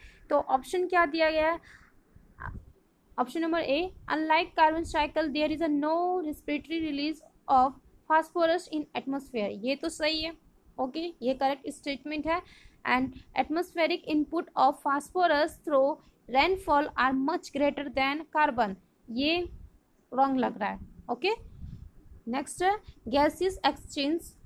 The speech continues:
of phosphorus between organism and environment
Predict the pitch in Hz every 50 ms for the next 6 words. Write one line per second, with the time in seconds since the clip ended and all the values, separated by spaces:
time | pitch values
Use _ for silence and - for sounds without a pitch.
0 | - 254 254 254 262 269 - - - - - 269 277 285 - - - 392 403 370
1 | 294 294 320 302 - 247 311 - 277 294 285 294 302 - - - 269 240 285 294
2 | 311 339 320 - 320 339 311 330 349 - - - 262 269 269 - 269 277 277 262
3 | 285 285 330 330 302 302 285 269 285 311 -